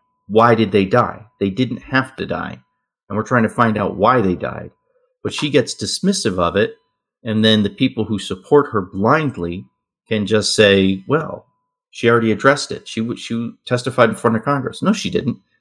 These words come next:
Well, she testified in front of Congress, but she didn't address anything. She didn't say anything. She didn't answer any of their fucking questions in a way that actually led to any fucking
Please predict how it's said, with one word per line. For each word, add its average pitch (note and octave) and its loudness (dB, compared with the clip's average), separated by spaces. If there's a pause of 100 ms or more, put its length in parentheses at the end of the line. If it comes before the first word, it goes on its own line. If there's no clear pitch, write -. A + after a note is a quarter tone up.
(140)
Well, C#3 4
she - 0
testified C3 4
in G2+ -2
front F#2+ 2
of - -6
Congress, C3+ 2
but F#2+ -4
she G#2+ -2
didn't G#2+ 0
address G#2+ 0
anything. F2 -4
She - -8
didn't G2 0
say C3 4
anything. - -2 (420)
She - -4
didn't C3 4
answer A#2+ 6
any A2 8
of G2 4
their G2 2
fucking G2+ -4
questions F#2+ 0
in F#2 2
a F2+ 2
way G2+ 4
that F#2+ 4
actually G2 0
led G2+ 6
to F#2+ 2
any F#2 2
fucking G2+ -2